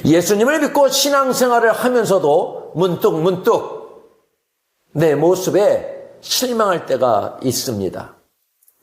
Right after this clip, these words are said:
은혜를 듬뿍 받았다고 생각했는데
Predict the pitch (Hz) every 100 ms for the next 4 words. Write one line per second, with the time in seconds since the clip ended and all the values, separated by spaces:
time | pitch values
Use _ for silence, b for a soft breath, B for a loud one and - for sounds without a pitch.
0 | B B B 147 175 160 262 247 135 87
1 | - - - - 143 131 - 175 185 160
2 | 156 151 139 143 - 165 127 - 139 117
3 | 92 113 110 - - -